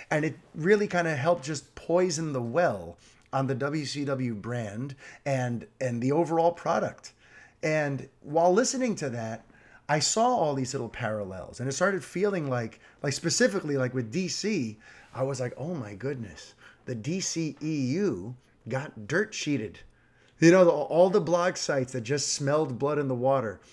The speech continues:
and saw, "Ooh, you get lots of clicks and lots of attention and lots of social media followers when you pile on D C struggles." So let's just do a lot of that.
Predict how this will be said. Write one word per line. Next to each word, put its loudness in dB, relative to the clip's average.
and -2
saw, -2
"Ooh, 0
you -4
get -4
lots -4
of -4
clicks -2
and -10
lots -4
of -6
attention -8
and -8
lots -2
of -4
social 0
media 2
followers -8
when 0
you 0
pile 2
on -2
D -4
C -4
struggles." -2
So -8
let's 4
just -4
do 4
a 6
lot 2
of -4
that. -12